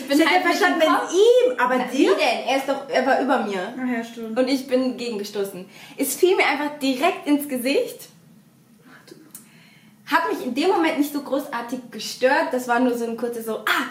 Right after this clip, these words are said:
Speaker 1: Und dann war es auch schon wieder okay.
Speaker 2: Mhm.
Speaker 1: Aber die Rache kam am nächsten Tag. Ich hatte das fetteste blaue Auge.
Speaker 2: Ha! Karma
Speaker 1: Das
Speaker 2: Wisch!
Speaker 1: fetteste blaue Auge. Und weißt du, wie lange ich damit rumgelaufen bin?
Speaker 2: Eine Woche hoffentlich.
Speaker 1: Eine Woche, ich glaube sogar zehn Tage. Und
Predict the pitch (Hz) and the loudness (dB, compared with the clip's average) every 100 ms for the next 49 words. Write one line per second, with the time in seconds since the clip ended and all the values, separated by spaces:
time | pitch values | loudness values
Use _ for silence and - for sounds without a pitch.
0 | - - - 262 254 262 254 247 - 254 | -8 -10 -2 2 4 4 2 2 0 -2
1 | 262 240 214 - 285 320 480 - - 285 | -2 -4 -4 -4 -6 -4 -6 -8 -6 -4
2 | 262 277 294 262 247 226 214 285 294 254 | -2 -2 0 2 0 -2 -4 -4 -2 -6
3 | 247 226 214 208 226 240 208 233 226 202 | -6 -8 -8 -10 -10 -12 -14 -12 -12 -12
4 | - - _ - - 254 220 196 - - | -14 -20 _ -18 -14 -10 -8 -8 -10 -16
5 | - - 277 277 262 - 220 196 196 - | -20 -16 -14 -10 -10 -10 -12 -8 -8 -6
6 | - 196 165 - - _ _ - - 370 | -6 -8 -10 -14 -20 _ _ -2 2 2
7 | - - - - - - - 330 320 294 | 0 -4 -10 -18 -20 -12 0 2 4 4
8 | 285 262 339 403 453 466 480 381 392 - | 4 2 2 2 4 2 2 2 2 0
9 | 330 339 - 294 247 277 277 262 - 262 | -4 -4 0 -2 0 2 2 2 2 2
10 | 262 214 214 247 311 349 277 285 294 311 | 0 -4 -2 2 2 0 -2 -2 0 0
11 | 262 254 247 294 359 392 - 302 302 427 | 0 -2 0 0 4 2 2 0 -2 -2
12 | 523 - - _ - - - 247 240 226 | -4 -8 -20 _ -6 -6 -2 0 2 2
13 | 240 220 220 226 302 349 339 294 320 277 | 0 4 4 4 2 2 2 2 2 2
14 | 302 262 277 277 269 339 320 285 330 339 | 0 0 2 0 0 2 2 4 2 2
15 | - 247 | 0 -2